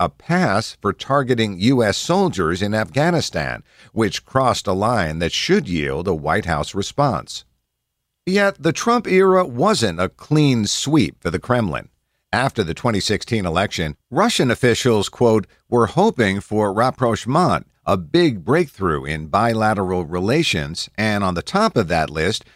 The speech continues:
they were hoping that President Trump would lift sanctions," McFaul says.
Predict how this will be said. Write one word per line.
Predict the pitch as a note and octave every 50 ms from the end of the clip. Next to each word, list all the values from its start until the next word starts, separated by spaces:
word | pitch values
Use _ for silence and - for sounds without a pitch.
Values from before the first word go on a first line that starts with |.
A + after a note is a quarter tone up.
| _ _ _
they | - A2 D3
were | F3 E3 A#2
hoping | D#2 F2+ F2+ E2+ D#2 F#2+ F#2 F#2
that | F2+ D#2 -
President | - G#2+ G2 F2+ - G2 F2+ F2+ F2+
Trump | - - G2+ F2+ F2 -
would | - G#2 A2 F#2 C3
lift | D3+ F3+ F#3 C#3 G2+ - - -
sanctions," | - - E3 F3 F3 D#3 - - G2+ E2 B1+ A#1 - - -
McFaul | D2+ F#2 E2+ - G#2 F2 D2+ C#2 C2+
says. | - - D#2+ C#2+ C2 A1 - - -